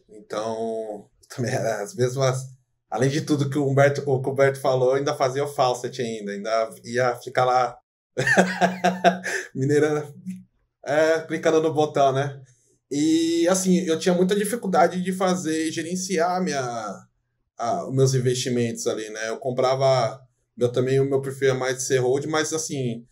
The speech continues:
eu, eu tinha dificuldade, e também eu peguei a metade de dois mil e dezessete ali, você colocava dinheiro num dia ali, daqui no outro dia tava dobrando, e você achava que ia ficar rico, né? Não tem como a, a ganância não vir, né? Em dois mil e dezoito,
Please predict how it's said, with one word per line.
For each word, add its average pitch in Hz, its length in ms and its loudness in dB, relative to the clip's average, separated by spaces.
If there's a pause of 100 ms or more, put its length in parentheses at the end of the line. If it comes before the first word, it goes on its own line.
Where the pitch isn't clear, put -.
(360)
eu, 127 340 0
eu 135 100 0
tinha 139 500 -2
dificuldade, 131 720 -2 (200)
e 139 300 -6
também 135 180 -2
eu 151 100 0
peguei 147 200 -2
a 151 60 -2
metade 143 440 -2
de 147 120 -8
dois 147 240 -2
mil 143 100 -4
e 143 40 -8
dezessete 135 520 0
ali, 120 240 -2 (480)
você - 160 -2
colocava 131 480 2
dinheiro 127 340 0
num 127 220 -2
dia 123 240 2
ali, 117 220 0
daqui 131 180 -2
no 131 60 -2
outro 131 180 -2
dia 117 180 -4
tava 131 220 0
dobrando, 131 760 -4 (440)
e 123 340 -2
você 127 120 -2
achava 123 340 0
que 135 80 0
ia 131 60 2
ficar 135 200 2
rico, 117 320 0
né? 110 140 -6
Não 117 180 -6
tem 127 160 -4
como 127 160 -2
a, 127 160 2 (140)
a 120 100 -4
ganância 120 600 -2
não 127 180 -6
vir, 113 240 -12
né? 107 160 -10 (640)
Em 131 160 0
dois 151 220 4
mil 165 100 0
e 190 40 6
dezoito, 175 600 0